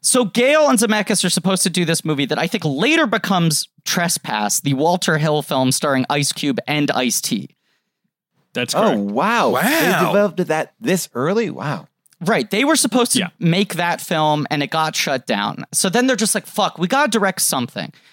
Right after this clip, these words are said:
Speaker 1: They go to Milius and Spielberg, and they go, Guys, come on, you're never gonna make fucking used cars. Like, you guys are operating at a different level now. Let us make this scrappy,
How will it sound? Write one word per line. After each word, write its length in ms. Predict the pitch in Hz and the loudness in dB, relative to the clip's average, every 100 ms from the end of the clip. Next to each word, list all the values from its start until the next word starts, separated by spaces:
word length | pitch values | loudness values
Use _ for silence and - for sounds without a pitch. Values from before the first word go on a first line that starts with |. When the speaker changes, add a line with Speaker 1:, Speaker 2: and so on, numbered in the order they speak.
| _ | _
Speaker 1:
They 180 | - 226 | -2 0
go 180 | 220 254 | 2 4
to 80 | 247 | 4
Milius 480 | 208 214 196 190 | 4 4 2 2
and 120 | 175 160 | 0 0
Spielberg, 420 | 156 135 135 127 | 0 0 0 -2
and 80 | 165 | -2
they 80 | 170 | 0
go, 220 | 180 156 _ _ | 0 -2 _ _
Guys, 260 | 156 107 - | -2 -2 -2
come 160 | 151 | 0
on, 140 | 104 - _ - | -2 -4 _ 0
you're 120 | 226 | 2
never 240 | 269 220 | 4 2
gonna 200 | 190 175 | 0 0
make 200 | 139 131 - | -2 -2 -4
fucking 360 | 139 - 117 | -4 -2 0
used 360 | 107 107 101 - | 2 2 2 -2
cars. 400 | - - - - | -2 -2 -4 -2
Like, 200 | 202 180 | 0 2
you 120 | 269 | 2
guys 340 | 233 208 190 | 2 2 2
are 80 | 175 | 2
operating 460 | 151 151 165 139 131 | 0 0 0 0 0
at 80 | 120 | -2
a 40 | |
different 400 | 110 151 - 131 | -2 -4 -4 -4
level 300 | 120 110 101 | 0 0 0
now. 220 | 104 104 - - _ | -2 -2 -4 -14 _
Let 160 | 180 240 | 0 2
us 160 | 208 | 2
make 200 | 190 175 - | 0 -2 -2
this 140 | 127 | -2
scrappy, 760 | - - 131 120 123 104 101 | -2 -2 -2 -2 0 0 0